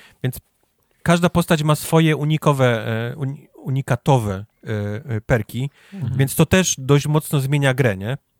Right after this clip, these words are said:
Speaker 1: Bo wiadomo, jak jesteś kolesiem, który mocno bije tam, e, maile, no to, no to wiesz, że to będzie,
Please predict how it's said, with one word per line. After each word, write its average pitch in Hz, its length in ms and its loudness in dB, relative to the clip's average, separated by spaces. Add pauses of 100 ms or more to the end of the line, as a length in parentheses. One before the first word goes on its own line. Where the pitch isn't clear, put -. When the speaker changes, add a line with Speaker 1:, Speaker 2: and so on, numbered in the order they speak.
(140)
Speaker 1:
Bo 117 80 -8
wiadomo, 120 340 -2
jak 110 140 -6
jesteś 120 280 -6
kolesiem, 123 320 -2
który 120 180 -6
mocno 120 320 -4
bije 120 280 -2
tam, 117 380 -4 (420)
e, 117 240 0
maile, 123 360 0
no 123 100 -4
to, 120 260 -2
no 117 340 -10
to 120 160 -4
wiesz, 123 280 -2
że 120 140 -4
to - 120 -4
będzie, 120 360 0